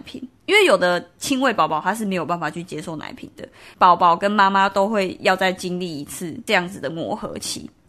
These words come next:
所以我觉得这是妈妈自己要考虑，如果说你真的回到职场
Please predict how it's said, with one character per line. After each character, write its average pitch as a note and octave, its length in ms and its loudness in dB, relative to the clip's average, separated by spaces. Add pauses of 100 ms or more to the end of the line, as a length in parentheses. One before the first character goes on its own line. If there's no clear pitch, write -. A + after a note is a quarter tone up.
所 A3 140 -6
以 A3 40 0
我 G3 60 0
觉 F#3+ 140 -2
得 G3 60 -8
这 G3 40 -10
是 G3+ 320 -6 (120)
妈 F#3+ 180 4
妈 F#3+ 180 4
自 G3+ 160 -6
己 E3 140 -8
要 E3 420 2
考 D#3 200 2
虑， F3 480 -4
如 F#3+ 180 -2
果 F#3 180 -2
说 F3 160 -6
你 E3 180 -6
真 F3+ 220 -8
的 E3 220 -2
回 D#3+ 240 -6
到 D#3+ 200 0
职 B2+ 240 -14
场 - 260 -12